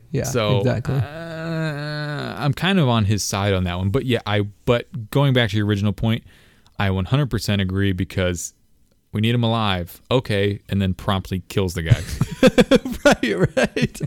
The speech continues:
Speaker 1: <laughs> Too funny. No, I, I agree with you on that point. I think, obviously, uh, uh, you know, as, as rugged and reckless as he is, James Bond does what he ne-, what, does what he needs to do. So,
Speaker 2: Mm-hmm.
Speaker 1: in the end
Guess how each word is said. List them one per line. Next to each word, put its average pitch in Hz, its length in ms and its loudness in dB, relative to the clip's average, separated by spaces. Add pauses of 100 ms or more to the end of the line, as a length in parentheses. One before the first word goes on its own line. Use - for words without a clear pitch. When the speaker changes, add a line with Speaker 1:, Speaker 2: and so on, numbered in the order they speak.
(140)
Speaker 1:
<laughs> - 1000 -4 (1040)
Too 131 200 -4
funny. 131 320 -4
No, 120 180 4
I, 110 140 4
I 123 160 4
agree 120 260 6
with 110 140 4
you 120 80 2
on 110 80 4
that 110 180 2
point. 110 220 2
I 110 60 4
think, 107 360 -2 (320)
obviously, 123 460 4 (440)
uh, - 60 -2
uh, 165 320 -2
you 165 140 4
know, 123 160 8
as, 120 280 6
as 120 280 4
rugged 139 260 6
and 120 100 6
reckless 123 380 4
as 113 140 0
he 147 160 0
is, 110 320 6
James 113 260 4
Bond 113 280 4
does 113 200 6
what 113 60 2
he 110 60 2
ne-, 110 360 2
what, 143 400 -2
does 151 300 6
what 135 140 6
he 123 100 6
needs 123 320 6
to 127 120 -2
do. 113 280 -4 (140)
So, - 220 -6
Speaker 2:
Mm-hmm. 98 300 0 (400)
Speaker 1:
in 135 140 4
the 127 160 6
end 110 400 4